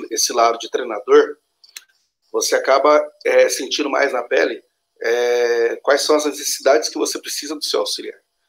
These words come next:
né? Então, isso aí tem me ajudado bastante no trabalho com o João, né? Isso me ajudou bastante a, a poder, é, eu lembro das minhas necessidades, aquilo que eu sentia falta, né? Aquilo que eu sentia que precisava,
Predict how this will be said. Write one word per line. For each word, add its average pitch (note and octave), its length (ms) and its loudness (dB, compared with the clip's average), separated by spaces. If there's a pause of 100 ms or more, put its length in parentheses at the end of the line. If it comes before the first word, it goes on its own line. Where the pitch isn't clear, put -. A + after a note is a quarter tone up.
(300)
né? A2+ 100 -8
Então, B2 160 -6
isso - 180 -2
aí C3+ 80 0
tem C#3 100 -4
me C#3 80 -4
ajudado C3 260 -2
bastante C#3+ 380 0
no D3 80 -2
trabalho C3+ 300 2
com C#3+ 160 -4
o C#3+ 40 -4
João, C#3+ 340 0 (480)
né? G#2 120 -6
Isso - 120 -8
me - 40 -6
ajudou - 220 -2
bastante B2 500 -2
a, A#2 80 2 (160)
a A2+ 60 0
poder, B2 440 -6 (400)
é, A#2 240 4
eu B2 60 2
lembro D#3 340 6
das C3+ 220 2
minhas C3 160 0
necessidades, C3 640 0
aquilo - 240 -8
que - 60 -14
eu A#2+ 40 -6
sentia - 380 -4
falta, - 420 0 (240)
né? - 100 -8
Aquilo - 240 -10
que - 100 -14
eu A#2 40 -8
sentia A#2+ 460 -6
que A#2 180 -16
precisava, B2 540 -2